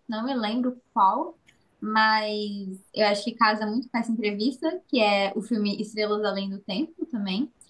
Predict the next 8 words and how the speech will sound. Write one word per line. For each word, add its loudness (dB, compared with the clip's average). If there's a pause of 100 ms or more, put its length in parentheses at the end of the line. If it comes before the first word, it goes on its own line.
(340)
É, 0
são 2 (280)
cinco, 2 (300)
cinco, 4
ó, 4 (320)
são 0 (260)
três, 2 (400)
três 6